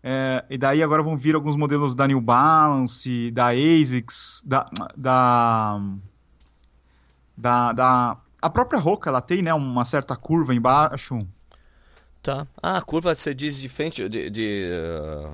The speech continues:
Speaker 1: O bico é
Speaker 2: é,
Speaker 1: levantado.
Speaker 2: vertical, vertical, assim.
Speaker 1: Isso. O, o bico, ele é bem levantado.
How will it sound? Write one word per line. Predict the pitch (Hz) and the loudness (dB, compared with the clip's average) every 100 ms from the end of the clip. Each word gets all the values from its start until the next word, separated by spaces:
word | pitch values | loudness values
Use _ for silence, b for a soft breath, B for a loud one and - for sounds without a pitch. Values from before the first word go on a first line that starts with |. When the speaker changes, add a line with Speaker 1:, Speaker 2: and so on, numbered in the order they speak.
| - | -14
Speaker 1:
O | 160 | -4
bico | 147 - | 0 2
é | 85 80 | 2 2
Speaker 2:
é, | |
Speaker 1:
levantado. | 214 208 180 147 143 | 0 -4 0 4 6
Speaker 2:
vertical, | 143 117 143 127 104 78 78 _ | 4 2 4 4 4 0 -8 _
vertical, | 87 101 - 104 85 73 | -6 -6 -6 -6 -4 -6
assim. | - 104 | -8 -6
Speaker 1:
Isso. | 165 180 - 113 92 _ _ _ b b 107 - | -4 -4 -6 -8 -12 _ _ _ b b -20 -6
O, | 139 151 | -2 0
o | 160 | 0
bico, | 147 175 | 0 2
ele | 180 | 4
é | 151 | 4
bem | 170 | 4
levantado. | 202 180 185 143 135 147 117 98 | 4 4 2 2 2 2 0 -8